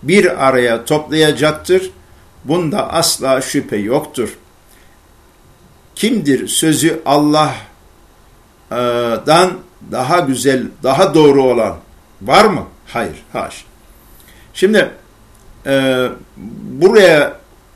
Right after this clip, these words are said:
birçok konuların arasına bu ayetin gelmiş olması da ayrıca Kur'an'ın mesajının doğru anlaşılması içindir.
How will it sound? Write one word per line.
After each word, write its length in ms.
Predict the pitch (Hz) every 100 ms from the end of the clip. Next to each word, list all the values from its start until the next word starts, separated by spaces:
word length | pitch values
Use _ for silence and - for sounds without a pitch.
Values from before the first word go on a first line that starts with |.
| _ _ _ _ -
birçok 680 | 123 117 139 170 - 180 -
konuların 440 | 156 151 151 160
arasına 640 | 165 143 147 143 147 143 151
bu 80 |
ayetin 640 | 165 156 147 - 151 135 110
gelmiş 380 | 139 147 190
olması 420 | 139 123 127 127 139
da 80 |
ayrıca 520 | 165 175 135 127 156 - - - _ _ - - - _ -
Kur'an'ın 560 | 139 143 156 170 185
mesajının 640 | 123 135 - 151 131 156 170
doğru 300 | 135 135 170
anlaşılması 760 | 156 139 123 - 123 123 120 104
içindir. 440 | - 78 -